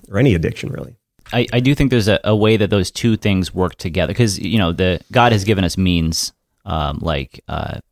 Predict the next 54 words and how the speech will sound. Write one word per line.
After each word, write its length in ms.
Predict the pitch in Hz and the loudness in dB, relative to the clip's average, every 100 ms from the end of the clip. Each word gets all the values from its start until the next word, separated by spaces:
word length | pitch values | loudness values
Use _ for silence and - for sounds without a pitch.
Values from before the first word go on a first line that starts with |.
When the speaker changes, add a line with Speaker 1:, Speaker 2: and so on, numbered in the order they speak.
| _ _ _ | _ _ _
Speaker 2:
you 100 | 107 | -6
know, 80 | 69 | -2
obviously 400 | - 87 80 85 | -2 -2 -4 -4
reading 240 | 82 87 | -4 -2
our 80 | 76 | -4
Bible 320 | 76 80 78 | -2 -4 -4
and 100 | 78 | -6
praying 300 | - 87 85 | -4 -4 -2
and 60 | 80 | -2
all 60 | 80 | -4
these 140 | 78 | -6
things. 240 | 78 76 - - - | -6 -8 -10 -20 -8
These 140 | - 113 | -2 2
are 280 | 110 92 92 _ _ _ _ | 4 2 -4 _ _ _ _
the 100 | 95 | 0
main 380 | 101 107 98 98 | 2 4 4 2
ways 280 | 95 90 90 | 0 0 0
that 120 | 92 | -4
the 80 | 87 | -4
Lord 260 | 85 78 85 | -2 -2 -2
wants 280 | 82 85 80 | -2 -4 -6
us 120 | - | -8
to, 220 | - 69 - - | -8 -10 -12 -14
to 240 | 80 73 - | -10 -10 -6
interact 420 | 90 85 82 - | -4 -2 -4 -6
with 140 | 78 | -10
him. 180 | 76 80 - - _ _ - | -8 -10 -12 -20 _ _ -10
Um, 240 | 80 80 | -8 -4
so 140 | - | 2
one 160 | 113 123 | 4 4
of 40 | 120 | 4
the 80 | 101 | 2
things, 360 | 107 92 87 104 - | 0 0 0 -2 -2
I 40 | - | -2
guess 200 | 123 - | -2 2
the 80 | |
way 120 | 101 90 | 2 2
that 100 | 82 | 2
I 100 | 85 | 0
sort 200 | - 80 | -2 -6
of 80 | - | -4
think 200 | 90 - | -6 -4
through 180 | 87 | -6
what 140 | 76 64 | -4 -4
you're 120 | 80 | -6
saying 400 | - 73 71 80 _ _ _ _ _ | -4 -4 -6 -8 _ _ _ _ _
is 460 | 87 82 80 - - _ _ - | -4 -4 -4 -8 -12 _ _ -4
I 180 | 117 123 | -2 0
came 240 | - 95 | 0 -2
to 80 | 95 | -2
the 140 | 85 | -4
end 160 | 85 92 | -2 -2
of 80 | 82 | -4
myself, 680 | 58 - - 92 58 - - | -6 -6 -2 -2 -2 -8 -16